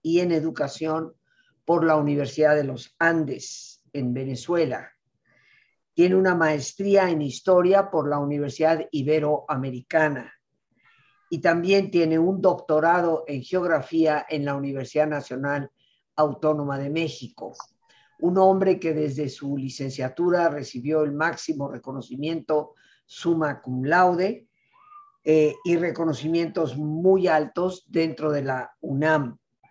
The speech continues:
Es maestro en varias universidades, profesor de posgrado en hum-, humanismo en el Centro Cultural Helénico y está adscrito a la Universidad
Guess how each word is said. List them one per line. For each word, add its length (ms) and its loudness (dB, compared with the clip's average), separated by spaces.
Es 200 2
maestro 480 2
en 100 2
varias 380 4
universidades, 1120 2
profesor 720 0
de 80 -4
posgrado 800 -2
en 160 -6
hum-, 240 -8
humanismo 800 -2
en 160 0
el 120 -4
Centro 680 0
Cultural 760 0
Helénico 800 -2
y 120 0
está 420 2
adscrito 720 0
a 120 2
la 120 2
Universidad 800 0